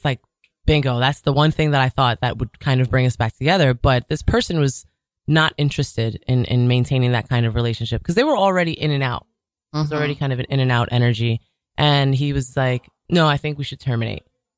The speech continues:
Speaker 1: And I, you know, at the time, I wasn't like, I was like, "I'm not a sixteen-year-old runaway. Like, I'm not gonna undergo this kind of physical thing. I want, I wanna do this."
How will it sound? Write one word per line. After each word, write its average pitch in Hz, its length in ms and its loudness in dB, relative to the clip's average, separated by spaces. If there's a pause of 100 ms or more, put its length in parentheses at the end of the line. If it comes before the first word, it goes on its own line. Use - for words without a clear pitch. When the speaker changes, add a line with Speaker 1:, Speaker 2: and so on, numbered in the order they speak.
(280)
Speaker 1:
And 165 200 0
I, 214 400 0
you 233 80 -6
know, 147 140 0
at 139 120 -4
the 147 60 -10
time, 151 480 0 (800)
I - 40 -8
wasn't 175 200 -2
like, 143 160 -2 (100)
I 160 40 0
was 165 100 -2
like, 160 320 -8
"I'm 175 100 -2
not 226 140 2
a 220 40 2
sixteen-year-old 180 680 2
runaway. 127 400 2
Like, 120 180 -2
I'm 131 100 2
not 160 220 2
gonna 147 260 0
undergo 135 480 0
this 127 160 -6
kind 127 260 0
of 120 80 -2
physical 120 360 -4
thing. 185 220 2
I 139 80 6
want, 135 280 2 (320)
I 135 60 4
wanna 123 320 4
do 294 240 2
this." 139 360 0